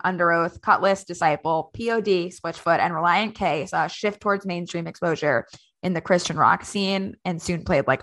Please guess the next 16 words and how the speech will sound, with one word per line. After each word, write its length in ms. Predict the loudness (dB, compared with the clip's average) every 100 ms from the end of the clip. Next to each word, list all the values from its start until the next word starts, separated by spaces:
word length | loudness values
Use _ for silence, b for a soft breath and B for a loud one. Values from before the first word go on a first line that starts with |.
| 2
all 260 | 4 4
over 600 | 4 2 4 4 4 0 -8 _ _ _ _ -6
radios. 640 | -4 -2 -4 -4 -6 -12 -20 _ _
And 120 | -2
that's 200 | 2 2
sort 140 | 0 -2
of 80 | 2
how 320 | 0 0 -2
Little 200 | -2 -2
Hannah 480 | -4 -6 -4 -4 -6 _ _
sang 520 | -8 -4 -4 -6 -12 -16 _ _ _ _ _ _ -8
it 200 | -6 -6 -10 _ _ _ _
at 120 | -8
karaoke 380 | -4 -4 -4 -4
at 80 | -4
eleven. 400 | 0 0 -2 -12